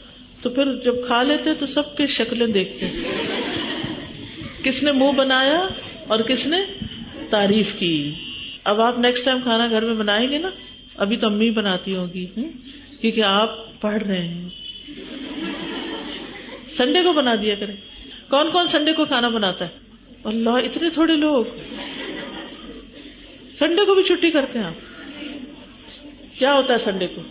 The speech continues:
باہر کھاتے ہیں۔ منڈے کو ہوتا ہے۔ یا اللہ،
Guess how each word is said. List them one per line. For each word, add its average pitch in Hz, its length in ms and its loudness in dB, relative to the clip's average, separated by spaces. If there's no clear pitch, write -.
باہر 269 200 4
کھاتے 285 340 2
ہیں۔ 185 60 -4
منڈے 311 460 2
کو 359 60 4
ہوتا 311 200 2
ہے۔ 254 100 4
یا 233 280 2
اللہ، 226 360 2